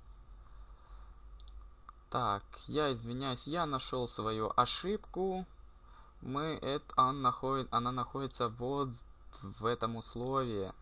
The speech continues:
Нам вот это вот не нужно делать. Я немножко спутал.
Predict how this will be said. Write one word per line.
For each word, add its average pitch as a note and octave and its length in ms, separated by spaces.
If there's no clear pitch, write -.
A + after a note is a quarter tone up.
Нам A#2 360
вот A2+ 180
это A#2 300
вот G#2+ 340
не G#2 100
нужно A2+ 380
делать. G2 480
Я A#2+ 500
немножко C3 580
спутал. - 600